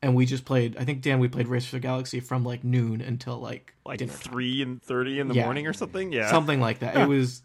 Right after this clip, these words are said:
Speaker 1: and we
Speaker 2: 'Cause
Speaker 1: just
Speaker 2: a-,
Speaker 1: kept playing.
Speaker 2: at speed, you can play in a game in about half an hour. And
Speaker 1: Yes.
Speaker 2: you'd finish and be like, "One more game, one more game."
Speaker 1: Well, and it ha-, it hits that kind of,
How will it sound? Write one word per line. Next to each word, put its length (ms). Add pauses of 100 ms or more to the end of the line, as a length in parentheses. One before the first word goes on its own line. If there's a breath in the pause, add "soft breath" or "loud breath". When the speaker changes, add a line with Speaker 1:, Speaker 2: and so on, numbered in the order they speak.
(120)
Speaker 1:
and 160
we 100
Speaker 2:
'Cause 100
Speaker 1:
just 80
Speaker 2:
a-, 80
Speaker 1:
kept 220
playing. 340
Speaker 2:
at 160
speed, 400
you 80
can 180
play 300
in 180
a 60
game 240
in 60
about 240
half 280
an 80
hour. 420 (440)
And 60
Speaker 1:
Yes. 200
Speaker 2:
you'd 120
finish 340
and 80
be 80
like, 200 (160)
"One 140
more 140
game, 300 (280)
one 100
more 80
game." 220 (100)
Speaker 1:
Well, 180
and 120
it 120
ha-, 240
it 180
hits 240
that 200
kind 160
of, 200